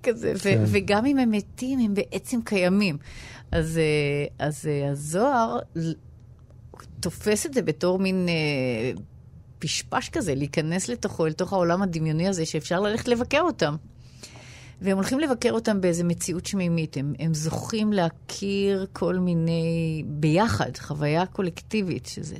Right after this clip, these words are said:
Speaker 1: דבר מאוד יוצא דופן, אבל... ובתוך ה-, בתוך המסע הזה הם, הם עוברים מלפגוש את בעלי המקרא,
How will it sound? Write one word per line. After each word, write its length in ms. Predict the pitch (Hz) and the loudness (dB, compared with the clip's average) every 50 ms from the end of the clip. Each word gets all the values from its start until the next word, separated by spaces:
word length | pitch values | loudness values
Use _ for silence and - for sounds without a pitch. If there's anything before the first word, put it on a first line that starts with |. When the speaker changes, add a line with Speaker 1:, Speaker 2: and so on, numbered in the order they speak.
| - | -14
Speaker 1:
דבר 320 | - - - - 82 78 71 - - - - - | -14 -14 -12 -10 -10 -10 -10 -10 -14 -16 -16 -14
מאוד 320 | - - - 104 113 123 | -14 -14 -12 -12 -8 -6
יוצא 280 | 143 170 - - - 127 | -6 -6 -6 -4 -4 -4
דופן, 360 | 131 131 120 - - 117 107 | -2 -2 -4 -4 -4 -4 -4
אבל... 180 | 135 135 147 139 - - - - - - - - - - - - - - - - - - | -2 -2 -4 -6 -6 -10 -18 -18 -18 -18 -18 -20 -20 -20 -20 -20 -20 -20 -20 -20 -12 -10
ובתוך 1080 | 175 175 175 180 170 165 165 156 - - 160 160 175 170 170 - - 220 220 - - | -8 -4 0 2 4 4 4 4 2 -2 -2 0 0 -2 -2 0 -2 -2 0 0 2
ה-, 360 | 302 302 277 247 226 190 190 175 165 | 2 4 4 4 4 4 2 0 0
בתוך 300 | 175 175 - 214 - - | -2 -2 -4 -4 -2 -2
המסע 400 | 294 277 247 - - - 262 262 | 0 0 0 -2 -2 -2 0 2
הזה 260 | 262 254 214 208 190 | 2 2 0 0 0
הם, 240 | 180 175 170 170 165 180 170 165 160 | 0 0 0 0 0 0 -2 -2 0
הם 160 | 160 165 175 | 0 2 2
עוברים 880 | 175 170 165 160 165 170 180 202 214 214 220 220 220 214 208 190 185 185 | 2 2 0 0 -2 -2 0 2 2 2 2 2 2 2 0 0 0 0
מלפגוש 640 | 180 170 170 170 170 175 - - - - 170 165 - | 0 0 0 -2 -2 -4 -6 -6 -4 -4 -4 -4 -4
את 80 | 190 | -8
בעלי 260 | 180 175 160 156 156 151 | -4 -2 -2 0 0 0
המקרא, 800 | 151 151 147 147 - - - - 180 170 175 175 175 175 170 | -2 -2 -4 -6 -8 -14 -10 -8 -6 -4 -2 -2 0 -2 -2